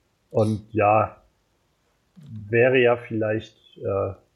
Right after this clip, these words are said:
mit einem anderen Regisseur oder so noch ein bisschen anders geworden. Vielleicht hätte man der ganzen Sache auch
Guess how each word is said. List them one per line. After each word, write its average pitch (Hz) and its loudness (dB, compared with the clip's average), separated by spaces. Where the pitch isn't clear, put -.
mit 117 -4
einem 120 -6
anderen 113 0
Regisseur 104 0
oder 117 4
so 113 -4
noch 107 -4
ein - -20
bisschen 110 -14
anders 135 0
geworden. 113 0
Vielleicht - -4
hätte - -6
man 110 -4
der 113 0
ganzen 110 -4
Sache 113 0
auch 113 0